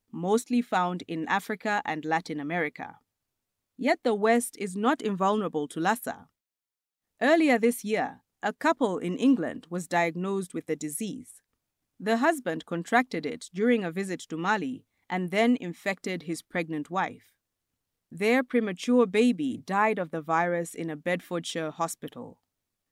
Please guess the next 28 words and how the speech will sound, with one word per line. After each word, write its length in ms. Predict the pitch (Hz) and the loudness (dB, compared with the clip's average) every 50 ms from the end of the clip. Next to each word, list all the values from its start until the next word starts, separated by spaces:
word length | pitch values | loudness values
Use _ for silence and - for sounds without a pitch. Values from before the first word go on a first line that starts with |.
| _ - | _ -14
"The 200 | - 185 196 202 | -8 -4 -2 2
West 440 | 208 233 269 302 294 - - - 185 | 4 4 4 4 2 0 -4 -10 -6
needs 380 | 185 202 254 302 320 294 - | 0 4 6 6 6 4 2
to 140 | - 220 190 | -4 -6 -4
realize 600 | 175 202 233 240 240 240 233 226 226 226 226 - | 0 2 2 4 4 4 4 4 4 2 2 0
that 140 | - 202 190 | -2 -4 -2
a 60 | 190 | -2
disease 560 | 175 165 196 170 - 196 240 262 285 269 254 - | -6 -6 -8 -8 -2 2 4 6 6 6 4 2
anywhere 480 | - 240 269 277 226 160 143 131 131 - - | 2 4 4 4 4 2 0 -2 -4 -6 -2
could 220 | - 214 185 175 | -2 -2 -2 0
be 120 | 214 220 220 | 0 0 0
a 80 | 202 | 0
disease 540 | 170 180 190 180 160 202 208 214 202 180 - - | 0 -4 -6 -6 -4 -4 -4 -4 -4 -6 -4 -2
everywhere," 520 | 220 247 240 214 160 135 113 113 - - _ _ _ _ _ _ - | -2 0 0 0 -2 -2 -4 -8 -10 -12 _ _ _ _ _ _ -4
warns 420 | 190 220 247 254 247 240 226 - | 2 6 6 8 8 6 4 2
Olayinka. 680 | - 185 180 170 165 165 170 170 165 - 147 - 110 - _ _ _ _ _ _ _ _ _ _ - | 0 -2 -2 0 0 0 -2 -4 -6 -6 -8 -10 -12 -12 _ _ _ _ _ _ _ _ _ _ -10
"Diseases 760 | 165 202 220 208 185 233 285 311 247 202 170 160 156 156 - - | -4 -4 -2 0 4 6 6 6 6 4 0 -4 -4 -8 -6 0
don't 220 | 214 226 262 247 214 | 4 4 4 4 4
have 240 | 220 190 165 156 | 0 -4 -4 0
boundaries." 640 | - 160 170 175 160 156 143 139 127 - - - - _ _ _ _ _ _ _ _ _ _ _ _ _ _ _ _ _ _ _ | 0 2 2 2 -2 -4 -6 -8 -8 -10 -14 -20 -20 _ _ _ _ _ _ _ _ _ _ _ _ _ _ _ _ _ _ _
In 180 | - 220 220 220 | 2 4 4 4
Owo, 560 | - - 262 311 311 226 165 143 135 135 - _ _ _ _ | 6 6 8 8 8 6 4 2 -2 -4 -8 _ _ _ _
head 260 | - 240 302 330 294 | 0 2 2 4 6
nurse 280 | 269 262 262 254 247 - - | 6 6 6 6 4 4 2
Alabi 500 | 185 185 202 214 214 175 165 156 139 - | 2 4 6 4 4 4 2 -2 -2 -4
continues 640 | - 170 160 - - 208 214 214 202 196 185 180 - | -6 -8 -6 -4 -4 -2 -2 0 0 -2 -4 -4 -4
her 160 | 175 156 156 | -4 -2 0
rounds. 540 | 165 165 139 - - 123 120 - - - | 0 0 -2 -2 -6 -10 -14 -14 -16 -18